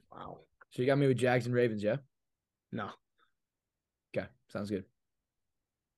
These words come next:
Speaker 2: Yeah.
Speaker 1: Keep going. Come on. You, if you're
Speaker 2: I'm
Speaker 1: gonna, if you're gonna
Speaker 2: Pump the
Speaker 1: read,
Speaker 2: brakes, pump the brakes. I
Speaker 1: give
Speaker 2: was,
Speaker 1: us
Speaker 2: I was
Speaker 1: some
Speaker 2: still,
Speaker 1: fucking
Speaker 2: hey,
Speaker 1: energy
Speaker 2: calm the
Speaker 1: with it.
Speaker 2: fuck
Speaker 1: Come
Speaker 2: down.
Speaker 1: on.
Speaker 2: Calm the hell down. Okay, okay.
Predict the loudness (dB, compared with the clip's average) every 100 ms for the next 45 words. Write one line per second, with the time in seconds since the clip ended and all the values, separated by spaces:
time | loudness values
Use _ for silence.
0 | _ _ _ _ _ _ _ _ _ _
1 | _ _ _ _ _ _ _ _ -2 2
2 | 2 6 8 8 8 8 10 10 10 8
3 | 8 10 8 10 10 12 12 12 12 8
4 | 12 12 12 12 12 12 12 8 6 2
5 | 2 6 6 10 12 12 12 12 10 10
6 | 12 10 12 12 12 12 12 8 6 4
7 | 2 6 8 12 12 10 6 2 2 2
8 | 2 4 2 2 0 2 4 4 4 2